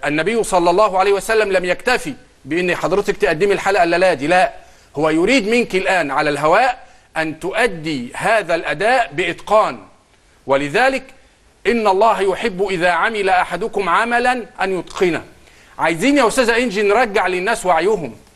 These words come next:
الإسلامي الصحيح. الطبيب ساب الطب وبقى مفتي، المحامي ساب المحاماة وبقى مفتي، المحاسب زي عمرو خالد ساب المحاسبة وبقى مفتي،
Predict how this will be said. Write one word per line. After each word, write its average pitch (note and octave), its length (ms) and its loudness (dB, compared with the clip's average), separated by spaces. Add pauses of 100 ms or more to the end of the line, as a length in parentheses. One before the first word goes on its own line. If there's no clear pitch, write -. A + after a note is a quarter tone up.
الإسلامي F#3 500 -2
الصحيح. F3 600 -2 (520)
الطبيب G#3 480 0
ساب B3+ 200 0
الطب B3 380 2 (400)
وبقى G3+ 300 0
مفتي، - 420 -4 (360)
المحامي D#3 680 -2
ساب G3 240 -2
المحاماة F3 640 -2 (200)
وبقى F3 300 2
مفتي، F#3 360 -6 (260)
المحاسب F3+ 600 -2
زي F3 200 0
عمرو G3 280 2
خالد F3 380 -2
ساب G3+ 180 0
المحاسبة G3 580 -2 (220)
وبقى F#3+ 320 0
مفتي، G3 340 -2